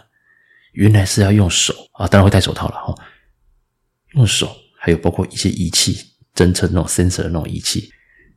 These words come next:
你要从乳牛的肛门透过直肠，然后再去检查它的一些子宫啊什么之类的。因为乳牛的构造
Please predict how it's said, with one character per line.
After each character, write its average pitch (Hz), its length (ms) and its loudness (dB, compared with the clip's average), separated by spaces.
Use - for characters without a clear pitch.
你 98 140 0
要 101 40 6
从 90 320 -2
乳 87 120 4
牛 80 120 2
的 90 100 2
肛 117 160 4
门 82 400 2
透 135 120 6
过 113 160 6
直 - 280 -2
肠， - 180 -4
然 - 880 -16
后 - 80 -2
再 90 80 -2
去 85 80 0
检 67 180 -4
查 76 180 -6
它 80 140 -2
的 73 180 -6
一 - 60 -6
些 82 140 -2
子 - 320 -6
宫 85 260 -2
啊 73 80 -4
什 - 160 -10
么 - 80 -12
之 - 160 -8
类 - 140 -10
的。 - 80 -18
因 107 100 4
为 - 0 -
乳 76 140 -2
牛 73 100 -4
的 87 80 -2
构 95 180 2
造 85 320 -2